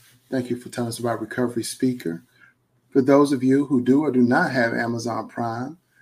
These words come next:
please check out the bestseller, From Chains to Saved, One Man's Journey Through the Spiritual Wa-, Realm of Addiction.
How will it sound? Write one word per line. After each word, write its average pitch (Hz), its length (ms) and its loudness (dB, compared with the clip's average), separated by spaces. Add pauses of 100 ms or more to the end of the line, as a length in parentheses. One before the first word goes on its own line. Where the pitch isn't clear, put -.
(260)
please - 640 0
check 131 200 0
out 127 200 4
the 123 60 -4
bestseller, 117 880 -2 (800)
From 117 180 -4
Chains 139 500 -2
to 139 120 -8
Saved, - 680 -8 (680)
One 147 240 6
Man's 135 280 4
Journey 147 440 0
Through 123 180 -2
the 107 80 -6
Spiritual 151 560 -4
Wa-, 127 340 -2
Realm 143 540 0
of 123 160 -2
Addiction. - 680 -8